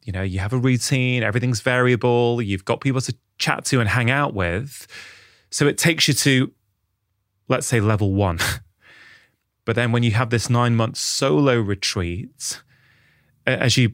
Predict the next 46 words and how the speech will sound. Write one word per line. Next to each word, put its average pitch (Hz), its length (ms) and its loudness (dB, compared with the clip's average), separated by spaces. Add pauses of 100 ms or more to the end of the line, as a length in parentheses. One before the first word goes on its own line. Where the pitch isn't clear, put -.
(140)
beautifully 143 360 2
put 135 180 0
in 123 40 0
the 110 80 2
book, 139 400 2
it - 240 -2
could 156 220 2
be 170 80 4
seen 147 320 4
as 123 240 0
an 117 100 4
escape, 110 720 0
but 117 120 0
it's - 100 -4
actually 135 240 -2
quite 123 220 -2
the 117 160 0
opposite. 113 480 -2
You 113 120 0
can't - 380 -2
run 104 200 0
away. 113 260 0
There's 110 180 0
no 135 260 4
more 120 200 4
running 110 260 2
away. 143 300 2
And 117 200 2 (460)
it's - 80 -6
quite - 160 0
a 139 40 -2
poignant 190 540 0 (300)
part 120 200 2
in 113 40 0
the 110 60 2
book 101 200 0
where 113 100 0
you 107 100 2
said, 113 260 -2
"I 107 100 2
realized 107 800 2
how 120 320 -6
much 110 340 -6
I 104 120 -4
dislike 104 560 -4
myself." - 760 -10